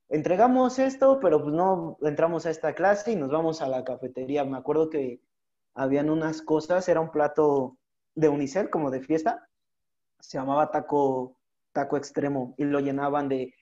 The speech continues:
jamón, salchicha, bistec, suadero, milanesa, y decíamos, "Vamos por un taco". Ya nos comprábamos entre varios y órale, va.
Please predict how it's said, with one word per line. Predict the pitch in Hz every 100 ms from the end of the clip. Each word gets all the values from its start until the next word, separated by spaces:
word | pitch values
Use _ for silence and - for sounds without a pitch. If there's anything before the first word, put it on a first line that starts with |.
| _
jamón, | 175 170 175 160 139 139 135
salchicha, | 139 139 - 147 135 - 131 131 127
bistec, | 143 - - 135 131 127 131
suadero, | - 123 120 135 139 139 135 127 123 - _ -
milanesa, | 170 143 139 135 139 139 139 - 135 135
y |
decíamos, | 131 139 143
"Vamos | 147 294 294 -
por | 170
un | 170 175
taco". | 160 - 131 - _ -
Ya | 139
nos | 175 175
comprábamos | 143 139 139 170 175 147
entre | 135 131 127
varios | 147 160 202 220
y | 139
órale, | 185 143 139
va. | 123 135